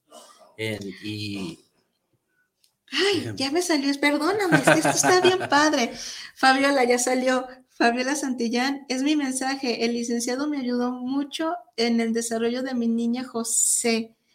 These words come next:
Speaker 2: María José, es excelente. Fabiola Santillán, lo recomiendo muchísimo, muy profesional.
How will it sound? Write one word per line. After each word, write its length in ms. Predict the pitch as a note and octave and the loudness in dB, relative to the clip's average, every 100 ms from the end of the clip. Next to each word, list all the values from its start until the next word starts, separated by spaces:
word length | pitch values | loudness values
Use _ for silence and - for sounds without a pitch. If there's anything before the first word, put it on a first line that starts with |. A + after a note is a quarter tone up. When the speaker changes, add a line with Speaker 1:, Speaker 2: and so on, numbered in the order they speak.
| - | 2
Speaker 2:
María 240 | A#3 A#3 | 6 6
José, 540 | A3+ A3 - A#3 A#3 - A#3 | 6 0 2 0 -2 -6 -4
es 140 | A3+ | -4
excelente. 760 | B3+ B3+ A#3 A3+ A3+ A3 G3 - _ _ _ | -4 -2 0 2 0 -2 -8 -10 _ _ _
Fabiola 360 | A#3+ A#3+ C4 | 2 4 2
Santillán, 560 | C#4+ C4 B3+ A#3 A#3 A#3 | 0 -4 -4 -2 0 2
lo 80 | A#3 | 2
recomiendo 520 | A3+ A#3 A#3+ A#3+ D4+ | 0 0 0 0 0
muchísimo, 680 | D4+ D4 B3+ B3+ B3+ C#4+ | -2 -2 -6 -6 -2 -2
muy 160 | B3+ B3 | 0 -2
profesional. 840 | - B3+ B3+ - A3 A3 A#3 A3 | -4 -6 -4 -2 -2 0 0 -2